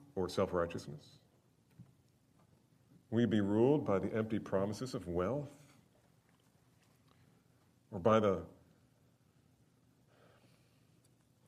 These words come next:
by the promise of Jesus who said, "Do not store up for yourselves treasures on earth where moth and rust destroy and where thieves break in and steal"? That's a command.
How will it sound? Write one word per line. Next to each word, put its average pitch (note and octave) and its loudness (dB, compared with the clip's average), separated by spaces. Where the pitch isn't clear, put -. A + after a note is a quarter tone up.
by G2+ -2
the F#2+ -2
promise B2+ 0
of G2+ -4
Jesus G#2 -2
who F#2 -8
said, F2 -6
"Do C#3 0
not D#3 2
store C3 0
up - -2
for B2 -4
yourselves G#2+ -4
treasures G2+ -6
on F#2 -6
earth B2+ -8
where F2+ -6
moth A#2+ -6
and E2 -10
rust C3 -2
destroy A#2 -2
and A2 -6
where E2+ -6
thieves A#2 -6
break E2 -12
in F#2+ -8
and E2 -12
steal"? B2 -10
That's - -18
a - -12
command. G#2+ -8